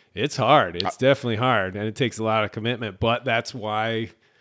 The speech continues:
Speaker 1: you know, usually the person in the leadership role is making a bit more money, um, which is acceptable. But again, yeah, it's, it's one of those things.
Speaker 2: Well, yeah, they, they, they were, they're also the ones making the executive decision. At the end of the day, you do need somebody. You don't need two people sitting around a table going,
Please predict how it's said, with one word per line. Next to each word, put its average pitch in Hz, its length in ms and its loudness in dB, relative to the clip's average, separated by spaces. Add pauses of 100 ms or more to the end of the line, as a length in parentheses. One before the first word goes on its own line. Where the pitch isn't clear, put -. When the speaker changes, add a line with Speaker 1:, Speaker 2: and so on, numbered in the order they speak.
(280)
Speaker 1:
you 131 120 -4
know, 107 220 -2
usually 104 460 -4
the 98 100 -8
person 110 320 -2
in 107 80 -4
the 101 80 -8
leadership 120 460 -4
role 98 320 -2
is 92 100 -8
making 101 460 -4
a - 20 -8
bit 104 180 -2
more 101 180 -10
money, 104 440 -6 (640)
um, 90 560 -12 (180)
which 101 260 -12
is 101 200 -8
acceptable. 107 800 0
But 110 200 2
again, 123 380 2
yeah, 107 200 -4
it's, 95 120 -10
it's 101 240 -8
one 107 120 -4
of - 20 -4
those 98 120 -8
things. 135 140 2
Speaker 2:
Well, 165 80 12
yeah, 175 200 10
they, 123 200 2
they, 131 160 4
they 120 340 -4
were, 110 180 -2
they're 123 140 4
also 101 200 0
the 87 80 0
ones 80 260 -2
making 90 320 -2
the 71 100 -8
executive 71 540 -8
decision. 71 440 -8
At 85 100 -2
the 131 140 6
end 117 80 6
of 110 60 2
the 90 100 2
day, 82 240 4
you 85 120 -2
do 92 240 -4
need 80 260 -6
somebody. 76 520 -6 (200)
You 110 80 0
don't 127 160 8
need 110 200 -2
two 104 120 0
people 90 240 -6
sitting 78 280 -4
around 78 240 -2
a 67 40 -12
table 76 300 -2
going, 71 320 -4